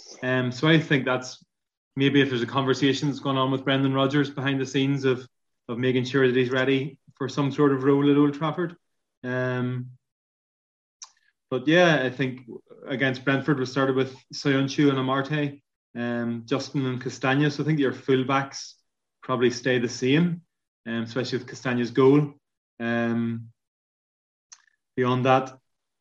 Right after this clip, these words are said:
Tielemans and Mendy, we had centre mid, Maddison, Dewsbury Hall and Barnes and Iheanacho up front. Um, does that change? Does it, does any of that change?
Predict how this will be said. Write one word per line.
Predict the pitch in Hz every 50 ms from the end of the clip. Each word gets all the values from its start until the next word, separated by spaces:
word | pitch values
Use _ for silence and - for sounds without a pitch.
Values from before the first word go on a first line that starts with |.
| _ _ _ _ _ _ _ _ _ -
Tielemans | - 151 143 139 139 143 139 131
and | 139 139
Mendy, | 135 135 139 143 143 147
we | 147 143
had | 139 147 147 143
centre | - 156 151 143 147
mid, | 143 143 147 147 147 143 -
Maddison, | - 143 139 135 139 139 - - 156 147 139
Dewsbury | 139 139 131 - 151 139
Hall | 127 139 139 139 139
and | 135 131
Barnes | 139 135 135 139 143 139 139
and | 139 135
Iheanacho | 135 139 139 135 135 135 135 135 - - 147 139
up | 139 -
front. | - 147 151 165 160 - _ _ _ _ _ _ _ _ _ -
Um, | 131 131 131 131 131 131 131 131 135 139 156 190 165 151 147 - _ _ - 139
does | - 135 120
that | 139 139 135
change? | 135 - - 147 151 180 190 180 160 -
Does | 160 135 147
it, | 139
does | 123 139 127
any | 143 143 151
of | 151
that | 156 160 151
change? | 156 - 165 170 175 180 165 175